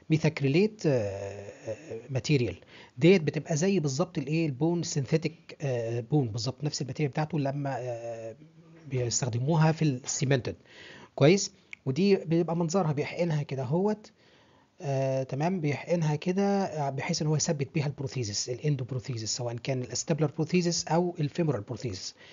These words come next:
انا عندي حاج-، آه، عندي، عندي ال، الكومبوننتس اوف، آه، توتال هيب ارثروبلاستي،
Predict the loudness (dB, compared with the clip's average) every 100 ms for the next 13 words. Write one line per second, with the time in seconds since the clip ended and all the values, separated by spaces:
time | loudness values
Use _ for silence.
0 | -20 -14 -6 0 2 2 -2 -6 -4 -4
1 | -2 0 2 2 2 0 2 2 2 0
2 | -2 -2 -4 -2 0 4 6 6 4 -4
3 | -4 -6 -6 -4 -4 -6 _ _ -20 -10
4 | -6 -4 -4 -2 -4 -4 -2 -4 0 -2
5 | -2